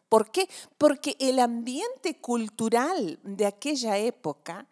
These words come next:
no es muy diferente hoy, a excepción de que tenemos edificios más altos,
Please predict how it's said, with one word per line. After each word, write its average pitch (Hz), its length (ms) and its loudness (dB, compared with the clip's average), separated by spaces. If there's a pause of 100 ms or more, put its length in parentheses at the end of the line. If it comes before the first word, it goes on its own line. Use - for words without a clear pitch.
(400)
no 240 400 0
es 359 420 -6
muy 240 380 -2
diferente 180 840 -6
hoy, 214 320 2
a 196 120 0
excepción 165 520 -6
de 180 80 -10
que 190 100 -10
tenemos 160 500 -10
edificios 202 720 -8
más 175 260 -8
altos, 185 600 -6